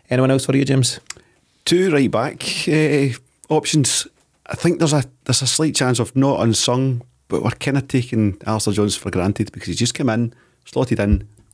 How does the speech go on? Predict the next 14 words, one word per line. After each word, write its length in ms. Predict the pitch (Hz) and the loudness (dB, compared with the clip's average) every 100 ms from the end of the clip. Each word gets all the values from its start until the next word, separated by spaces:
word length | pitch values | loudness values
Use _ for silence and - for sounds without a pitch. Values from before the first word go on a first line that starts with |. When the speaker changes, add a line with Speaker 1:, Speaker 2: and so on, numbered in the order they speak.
| - | -2
Speaker 2:
goes 180 | 175 | 0
about 140 | 131 107 | 2 0
his 100 | 98 | 0
business, 480 | 104 101 107 - - - | -2 0 -2 -2 -6 -2
does 160 | 147 | 0
his 120 | 107 170 | 2 0
job, 320 | 92 90 87 _ _ _ | 0 -2 -4 _ _ _
up 140 | 123 - | -6 -2
the 60 | |
road. 260 | 87 85 - - _ _ _ | 0 -2 -6 -20 _ _ _
And 120 | 117 | 0
it's, 340 | 110 - - - | 0 0 -4 0
you 100 | 143 | 2
know, 300 | 131 113 | 2 0